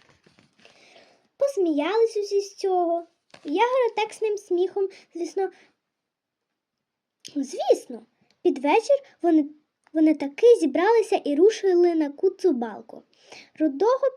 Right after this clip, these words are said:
псюгу взяли з собою. Неначе я і тут і ні до чого. Неначе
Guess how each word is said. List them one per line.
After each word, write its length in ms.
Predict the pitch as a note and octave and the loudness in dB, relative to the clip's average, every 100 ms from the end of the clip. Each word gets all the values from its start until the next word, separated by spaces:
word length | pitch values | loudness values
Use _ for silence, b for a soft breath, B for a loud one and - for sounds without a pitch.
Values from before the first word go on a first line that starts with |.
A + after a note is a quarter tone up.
| - | -8
псюгу 580 | - A4 A4 G4+ G#4 - | 4 6 6 6 2 0
взяли 340 | C#4+ D4 B3+ | -2 -2 0
з 200 | D4 - | -4 -6
собою. 540 | - B3+ A3 G#3+ G#3+ A3+ _ - | -6 -6 -8 -12 -14 -16 _ -6
Неначе 680 | G4+ G#4+ G#4+ G#4 G4+ G4+ F#4+ B B | -2 0 0 -2 -2 -6 -6 B B
я 260 | F4 F#4 | 2 4
і 100 | F4 | 4
тут 240 | F4 F4 F4 | 4 2 4
і 60 | |
ні 160 | D#4 D4+ | 4 4
до 160 | C#4 C#4 | 2 -4
чого. 840 | - D#4+ F4 G4 G4 F4 F4+ F4+ _ _ _ _ _ _ _ _ | -4 2 4 8 6 6 2 0 _ _ _ _ _ _ _ _
Неначе 580 | F4+ G4 A#4+ B4 - | 2 4 4 2 0